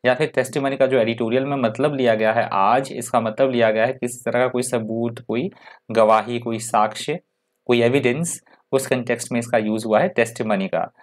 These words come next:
सिनोनिम्स आप देख सकते हैं, एविडेंस, स्टेटमेंट, अटेस्टेशन, डिपोजिशन, प्रूफ और डिक्लेरेशन। एंटोनिम्स है डिनायल, डिसप्रूफ,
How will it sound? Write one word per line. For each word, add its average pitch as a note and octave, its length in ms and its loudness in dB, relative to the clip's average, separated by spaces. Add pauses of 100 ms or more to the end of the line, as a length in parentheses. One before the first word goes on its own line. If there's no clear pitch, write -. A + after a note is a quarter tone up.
(280)
सिनोनिम्स E3+ 480 2
आप C3+ 120 4
देख C3+ 140 -2
सकते D3 220 -8
हैं, F3 240 -2 (380)
एविडेंस, E3 560 0 (360)
स्टेटमेंट, D#3 680 -2 (160)
अटेस्टेशन, C#3 760 -2 (220)
डिपोजिशन, C3 640 2
प्रूफ C3+ 500 2
और A2+ 100 4
डिक्लेरेशन। C#3+ 680 0
एंटोनिम्स C3 480 0
है C#3 60 4
डिनायल, B2+ 400 2
डिसप्रूफ, B2+ 540 -2